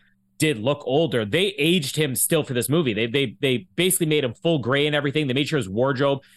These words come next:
he made sure that he walked in a certain way that just made him seem like, more like an old man. 'Cause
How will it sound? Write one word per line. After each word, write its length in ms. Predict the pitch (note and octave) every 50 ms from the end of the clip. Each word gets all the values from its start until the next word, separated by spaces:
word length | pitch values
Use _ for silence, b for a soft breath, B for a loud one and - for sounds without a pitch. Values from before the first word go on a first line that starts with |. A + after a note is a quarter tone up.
| b b
he 160 | b - F#3 F#3+
made 220 | F#3+ F#3+ F#3 C3+
sure 180 | - F3+ F3 D#3+
that 120 | D3 G#2+
he 120 | B2 C3+
walked 400 | A#2+ F#2+ G#2+ B2 C#3 E3+ E3 -
in 100 | E3+ D#3
a 60 | D#3 D3+
certain 340 | - - C#3 B2 D3 D3+
way 240 | C#3+ D3 D3 D3+ D3+ C#3+
that 100 | C3+ G#2
just 220 | - C3 A#2+ - b b b b b b -
made 240 | A#2 C3+ D3+ D#3+ D#3
him 80 | C3+
seem 320 | A#2+ - - C#3 C#3 C#3+ C#3+
like, 160 | C#3+ D3+ D#3+
more 160 | C#3+ C#3+ C#3+
like 180 | C#3+ C#3 C3+ C#3+
an 60 | C3+
old 240 | B2+ C#3 C#3+ C3+ A#2+
man. 300 | A#2+ B2 C3 C#3 D3 C#3+
'Cause 140 | C3+ B2